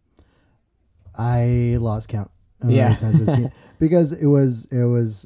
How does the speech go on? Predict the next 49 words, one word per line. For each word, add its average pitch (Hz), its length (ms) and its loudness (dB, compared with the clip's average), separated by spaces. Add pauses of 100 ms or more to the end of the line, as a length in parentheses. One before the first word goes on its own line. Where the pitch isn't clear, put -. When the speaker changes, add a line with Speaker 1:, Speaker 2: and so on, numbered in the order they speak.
Speaker 1:
it 120 40 -6
was 110 160 -4
my 101 140 -2
mom's 117 380 -2
favorite 110 320 -2
show, 110 200 0
Speaker 2:
Yeah. 101 280 0
Speaker 1:
so 101 180 -6
she 110 240 -2
got 107 160 -2
my 104 120 -2
brother 104 260 -2
and 101 120 0
I 104 100 0
into 101 340 -2
it. 101 160 -2
And, - 80 -4
Speaker 2:
Yeah. 92 160 -2 (640)
Speaker 1:
you 113 120 0
know, 101 120 2
it's 101 160 -6
the 110 120 -6
show 104 200 -4
I 101 120 -2
watched 101 340 -4
when 107 100 -2
I 101 120 -2
was 95 120 -2
sick. 101 420 -4
It 104 100 -4
was 98 160 -4
the 98 60 -4
show 104 200 -6
I 104 100 -2
watched 104 380 -4
when 107 100 -2
I 98 60 -2
was 95 160 -4
sad. 104 500 -2
It's - 260 -10
the - 60 -20
show 104 280 -8
that 98 120 -4
I 98 60 -4
watched 101 320 -8
when 107 80 -4
I 98 100 -4
was 95 260 -8 (720)
happy. 135 360 2